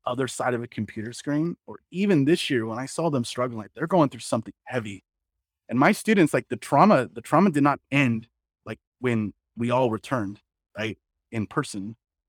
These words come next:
If anything, it continue, it's gonna continue on. And so some of my students, they went, they, they went through some serious stuff this year, trying to transition back, um, maybe households that are not ideal. So for me, my,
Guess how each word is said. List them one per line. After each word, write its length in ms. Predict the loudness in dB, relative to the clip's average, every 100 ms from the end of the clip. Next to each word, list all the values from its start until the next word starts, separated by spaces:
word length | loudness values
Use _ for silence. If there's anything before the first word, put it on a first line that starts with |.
| _
If 100 | 2
anything, 320 | 2 4 2
it 120 | 0
continue, 540 | -4 -8 -2 0 2 0
it's 120 | -4
gonna 180 | -8 -6
continue 680 | -8 -10 -4 0 0 -2 -6
on. 380 | -2 -2 -2 -14 _ _ _ _ _
And 360 | 0 0 -4 -4
so 340 | -4 -4 -8 _ _
some 200 | -2 2
of 60 | 2
my 80 |
students, 280 | 2 0 -2
they 120 | 0
went, 200 | 0 0 -4 _
they, 140 | -12 -8
they 100 | 0
went 180 | 0
through 80 | 0
some 160 | -8 -12
serious 440 | -14 -8 -8 -8
stuff 280 | -6 -8 -8
this 200 | -12 -12
year, 260 | -12 -16 _ _ _ _
trying 240 | -4 -2
to 40 | 0
transition 500 | -2 0 -2 -4 -2
back, 420 | 2 2 0 -8 _ _ _ _ _
um, 300 | -12 -12 -20 _ _ _ -4
maybe 300 | -2 -2 -4 _
households 720 | -2 0 0 0 0 0 -6 _ _
that 140 | -4
are 60 | 0
not 200 | 0 -2 -4
ideal. 580 | -16 -8 -6 -6 -10 _ _ _ _ _ _ _ _
So 140 | -4
for 120 | 0 4
me, 160 | 6
my, 180 | 6 4